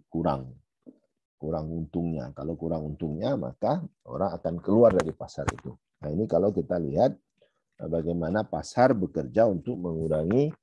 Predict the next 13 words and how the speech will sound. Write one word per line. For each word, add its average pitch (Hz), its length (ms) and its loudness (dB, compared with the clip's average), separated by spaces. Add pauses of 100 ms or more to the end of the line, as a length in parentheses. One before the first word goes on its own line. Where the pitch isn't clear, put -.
(480)
<clears throat> 110 300 4 (100)
produksi 73 580 -4 (200)
C 71 200 -6
F 60 120 -12
C 57 160 -14
ini. 53 160 -14 (1040)
Global 110 360 8
warming. 82 400 0
Ini 101 240 -4
kita 117 240 2
lihat 95 440 2
global 73 360 -6
warming. - 320 -20